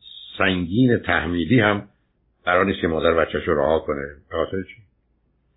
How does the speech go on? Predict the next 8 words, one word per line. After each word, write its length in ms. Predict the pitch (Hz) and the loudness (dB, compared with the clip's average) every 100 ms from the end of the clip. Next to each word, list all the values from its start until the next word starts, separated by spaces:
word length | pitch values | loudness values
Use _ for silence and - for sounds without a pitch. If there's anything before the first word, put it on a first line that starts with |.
| _ _ _ _ _ _ - | _ _ _ _ _ _ -4
یعنی 140 | 87 - | -2 2
اون 160 | 117 | 4
رو 80 | 113 | 6
من 220 | 101 98 | 4 2
می‌خوام 320 | 85 90 87 | 0 0 0
بگم 300 | 80 87 101 98 - _ | 0 2 0 0 -12 _
نشانه 440 | 78 - 82 92 104 | -4 0 2 4 2
مقدار 540 | 87 67 82 90 - | 2 2 4 4 0